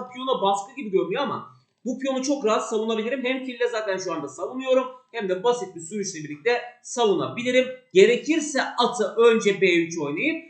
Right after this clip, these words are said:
daha sonra fili doğal gelişim yerlerinden geliştirmek daha mantıklı olabilirdi. G birde bir tane at var, F birde fil var. Gelişim bekliyor bunlar. At F altı ile gelişime devam ediyor siyahlar. At H üçten gelişebilir.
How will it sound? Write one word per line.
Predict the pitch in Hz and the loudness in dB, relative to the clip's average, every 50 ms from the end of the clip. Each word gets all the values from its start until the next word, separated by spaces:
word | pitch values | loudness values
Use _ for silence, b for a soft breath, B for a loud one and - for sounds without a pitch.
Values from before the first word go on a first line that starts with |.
| - _ - | -18 _ -2
daha | 247 247 214 196 | 2 4 4 4
sonra | 180 180 165 160 165 - | 2 0 -4 -6 -6 -4
fili | 190 180 180 185 175 | -2 -2 0 0 0
doğal | 175 202 233 247 220 180 180 | 0 2 2 2 2 0 0
gelişim | 180 170 165 - 160 151 151 | -2 -2 -2 -6 -8 -8 -4
yerlerinden | 165 165 160 151 147 147 - 226 220 | -4 -4 -2 -4 -4 -6 -6 -6 -4
geliştirmek | 175 165 170 170 165 - - 139 - - | -4 -4 -4 -4 -6 -10 -16 -16 -12 -6
daha | 160 165 165 | -4 -4 -2
mantıklı | 160 151 147 - - - - | -2 -4 -6 -8 -10 -12 -4
olabilirdi. | - - 185 233 233 240 233 240 254 262 254 254 - - _ - 127 135 | 0 0 0 0 0 -2 2 4 4 4 4 2 -4 -10 _ -6 0 4
G | 196 214 220 220 | 4 4 4 4
birde | 220 196 196 - | 0 -2 -2 -2
bir | - | -4
tane | - 156 147 - | -4 -6 -8 -6
at | - - 220 233 226 - 214 | -2 -2 -2 -2 -2 0 2
var, | 233 233 233 - - - - - | 2 2 2 2 -4 -10 -4 2
F | 220 233 226 190 180 | 4 6 6 6 4
birde | 175 - 143 131 - - - | 2 0 -2 -6 -8 -8 -6
fil | 247 254 247 233 | -6 -4 -2 0
var. | 247 240 240 240 - - - - 175 | 2 2 2 0 -2 -8 -4 0 2
Gelişim | 208 247 269 254 - - 311 302 285 254 | 2 2 2 2 2 4 4 4 4 4
bekliyor | 262 254 262 254 247 233 220 202 190 | 4 2 2 2 4 6 6 6 6
bunlar. | 185 175 160 147 135 123 123 - | 4 2 0 0 -2 -4 -4 -4
At | - 220 240 | -4 -4 -2
F | 262 254 | -2 -2
altı | 262 269 269 269 269 269 269 262 | 0 0 0 0 0 0 -2 -2
ile | 240 214 | -2 -2
gelişime | 226 220 214 208 208 196 185 | -4 -8 -8 -6 -4 -2 0
devam | 185 175 160 160 147 | 0 0 -2 -2 -4
ediyor | 147 - | -6 -8
siyahlar. | - - - 240 240 240 254 254 240 247 - - - - _ - | -8 -4 0 2 2 4 4 2 0 0 -2 -6 -12 -14 _ 0
At | - 233 262 - - 214 | 2 2 2 2 0 -2
H | 214 - - | -2 -2 -4
üçten | - - - 233 226 208 | -6 -4 -2 -2 2 4
gelişebilir. | 180 196 190 190 190 196 190 170 170 160 190 185 - - | 6 6 6 4 2 -2 -4 -4 -2 -4 -4 -4 -6 -10